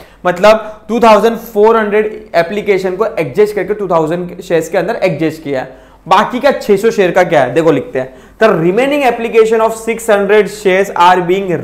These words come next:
refused and application mo-, money there are on was refunded", मतलब जहां पे छह सौ shares का company ने क्या किया, Refund कर दिया है amount। देखो total आया था दो हज़ार,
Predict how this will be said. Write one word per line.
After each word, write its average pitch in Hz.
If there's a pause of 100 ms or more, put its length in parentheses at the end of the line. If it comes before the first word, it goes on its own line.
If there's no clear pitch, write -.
refused 202 (380)
and 190
application 202
mo-, 175
money 190
there 175
are 196 (220)
on 180 (340)
was 185 (720)
refunded", 160 (380)
मतलब 170
जहां 147
पे 202
छह 170
सौ 202
shares 170
का 170 (400)
company 160
ने 180
क्या 170
किया, 165
Refund 180
कर 170
दिया 143
है 185
amount। 135 (300)
देखो 165
total 185 (100)
आया 165
था 185
दो 170
हज़ार, 185